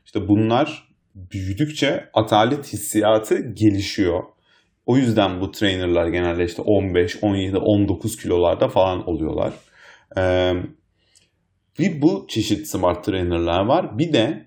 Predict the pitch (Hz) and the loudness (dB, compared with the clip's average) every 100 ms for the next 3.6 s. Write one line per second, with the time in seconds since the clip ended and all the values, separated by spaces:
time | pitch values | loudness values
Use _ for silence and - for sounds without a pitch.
0 | _ 120 - 139 143 156 170 214 208 - | _ -4 0 0 0 -2 0 -4 -4 -4
1 | 131 120 165 - 90 85 80 - _ _ | -2 4 4 4 0 0 -4 -8 _ _
2 | _ _ _ - 92 85 - - 80 78 | _ _ _ -8 -2 -2 -4 -6 -4 -2
3 | 78 78 78 120 147 | -2 -2 -2 -2 -2